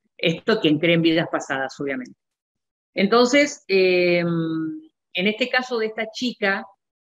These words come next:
tenía que, se, se le había presentado la presencia de un niño que iba a ser madre ella.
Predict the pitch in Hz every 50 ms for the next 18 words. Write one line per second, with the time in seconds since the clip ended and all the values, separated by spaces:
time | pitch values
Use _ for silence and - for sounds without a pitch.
0 | _ _ _ _ 175 175 202 220 240 254 247 247 214 190 180 156 139 - _ _
1 | - - - - 175 160 - - 180 170 175 190 233 254 247 247 214 196 - 190
2 | 185 180 - 226 240 277 302 294 269 - 160 180 175 - - - 170 - 220 226
3 | 226 - 226 202 185 180 185 220 226 240 285 294 233 202 175 160 147 143 _ _
4 | _ _ _ 165 160 170 202 226 214 208 - - 202 208 214 - _ _ - -
5 | - _ _ 170 170 190 220 254 262 214 190 180 170 160 151 - - - 147 147